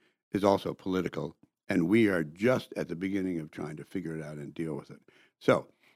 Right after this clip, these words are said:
what happened first? The, uh, the weak sisters, intellectually weak sisters, the ones that had confused their product,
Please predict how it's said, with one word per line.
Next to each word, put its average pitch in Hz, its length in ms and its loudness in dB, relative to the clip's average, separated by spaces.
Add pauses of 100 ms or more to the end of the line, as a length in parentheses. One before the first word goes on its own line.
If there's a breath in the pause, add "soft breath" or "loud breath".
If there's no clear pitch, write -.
what 120 100 4
happened 143 300 4
first? 170 340 4 (560)
The, 110 480 4
uh, 82 480 -2 (360)
the 110 100 4
weak 147 260 6
sisters, 92 760 2
intellectually 139 680 4
weak 92 260 0
sisters, - 500 -8
the 98 100 -4
ones 123 380 2
that 107 140 -2
had 101 340 2 (1000)
confused 156 800 4
their 110 160 6
product, 107 680 2